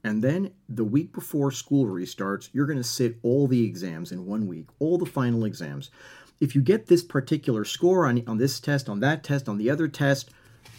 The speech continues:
you're gonna pass the year." We're talking chemistry, biology, anatomy, math, physics, Spanish, et cetera. So they gave me a chance. They said, "Look, there you go. You take it or leave it." Well, I took it.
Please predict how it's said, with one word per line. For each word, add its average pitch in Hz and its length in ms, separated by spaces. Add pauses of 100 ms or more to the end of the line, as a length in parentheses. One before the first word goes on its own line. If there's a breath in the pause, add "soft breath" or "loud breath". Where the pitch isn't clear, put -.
(120)
you're 139 120
gonna 123 120
pass 117 320
the 107 120
year." 71 240 (460)
We're 147 100
talking 104 440
chemistry, 143 680
biology, 123 760
anatomy, 123 580
math, 113 380
physics, 110 800
Spanish, 110 540
et 120 80
cetera. - 420 (920 soft breath)
So 165 280
they 170 100
gave 120 220
me 110 120
a 95 40
chance. 80 340
They 92 60
said, 104 180
"Look, 98 200
there 113 200
you 110 120
go. 71 260 (120)
You - 80
take 135 280
it 117 80
or 107 80
leave 80 260
it." - 180
Well, 131 120
I 143 80
took 214 240
it. - 100